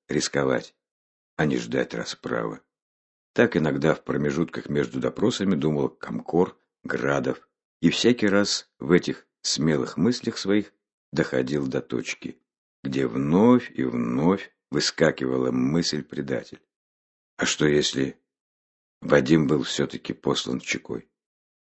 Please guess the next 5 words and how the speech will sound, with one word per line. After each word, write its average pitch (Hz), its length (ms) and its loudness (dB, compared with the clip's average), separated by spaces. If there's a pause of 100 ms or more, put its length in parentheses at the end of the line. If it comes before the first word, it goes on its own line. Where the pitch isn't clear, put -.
(400)
Тогда 65 320 0
все - 180 -2
рушилось. - 540 -10 (1400)
"Никита 85 440 2
Борисович, 95 840 -2